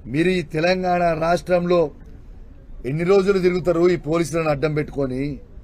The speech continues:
ప్రజల్లోకి ఏదో ఒక రోజు పోవాల్సిందే కదా. ఏ దగ్గర కూడా ఈ పోలీసు రాజ్యం నడవదు, గుర్తుపెట్టుకోండి.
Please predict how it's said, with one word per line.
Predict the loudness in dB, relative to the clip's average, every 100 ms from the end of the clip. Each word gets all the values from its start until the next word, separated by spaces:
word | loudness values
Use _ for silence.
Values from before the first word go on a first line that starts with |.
| -10
ప్రజల్లోకి | -8 -2 -2 0 0 0 0
ఏదో | 0
ఒక | 0
రోజు | 0 -2
పోవాల్సిందే | -2 2 2 2 -2 0
కదా. | 2 2 2 -4 -16 -18 -18 -18 -16 -6
ఏ | 0 4 4 4
దగ్గర | 0 0 4 6
కూడా | 4 4 6 6 2 -12 -18 -6
ఈ | -2
పోలీసు | -2 0 2 2 0 0
రాజ్యం | 2 4 4 4 4 4 -6 -16 -18 -18 -16 -10
నడవదు, | -2 2 4 4
గుర్తుపెట్టుకోండి. | 2 -2 -2 0 -2 0 -2 0 0 0 -2